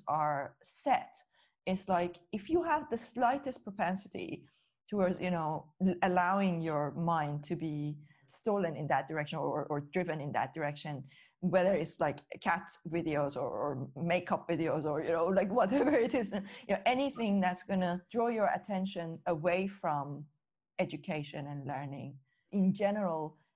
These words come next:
the algorithms are, of all of these social media channels, are set up in a way that they are not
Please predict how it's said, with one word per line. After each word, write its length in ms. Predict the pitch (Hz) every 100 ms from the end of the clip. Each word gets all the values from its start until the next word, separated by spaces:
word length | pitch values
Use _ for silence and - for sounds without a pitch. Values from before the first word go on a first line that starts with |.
| _ _ _ -
the 60 | 160
algorithms 640 | 139 165 190 180 170 165 -
are, 460 | 170 160 156 156 - _
of 200 | 165 151 - -
all 160 | 208
of 100 | 226
these 180 | 156 147
social 240 | 147 147
media 340 | 139 139 139 135
channels, 440 | 143 139 135 143 -
are 380 | 147 143 135 131 -
set 420 | - - 180 180 _ -
up 200 | 180 - -
in 140 | 156
a 60 | 147
way 200 | 156 151
that 240 | 151 -
they 120 | 151
are 120 | 143
not 520 | 143 151 160 175 196